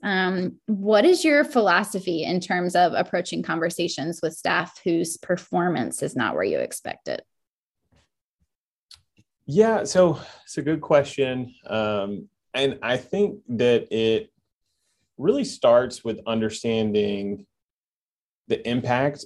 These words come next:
Speaker 2: of that expectation not being met. I think sort of, like, you can ask the question of, "Why does it matter?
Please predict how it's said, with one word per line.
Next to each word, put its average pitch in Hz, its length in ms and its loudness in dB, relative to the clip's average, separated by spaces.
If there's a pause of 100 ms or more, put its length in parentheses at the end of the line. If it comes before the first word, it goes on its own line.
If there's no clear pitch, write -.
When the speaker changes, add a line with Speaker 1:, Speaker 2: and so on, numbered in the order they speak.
Speaker 2:
of 104 380 2
that 104 260 -2
expectation 101 680 -4
not 95 260 -6
being 95 240 -8
met. 76 280 -6 (140)
I 117 80 0
think 117 260 0 (120)
sort 117 220 0
of, 104 80 0
like, 98 280 0 (400)
you 123 160 0
can 120 120 -2
ask 107 220 -4
the 113 60 -4
question 98 480 -2
of, 92 340 -2 (920)
"Why 123 1000 2
does 107 220 4
it 101 180 0
matter? 82 540 -8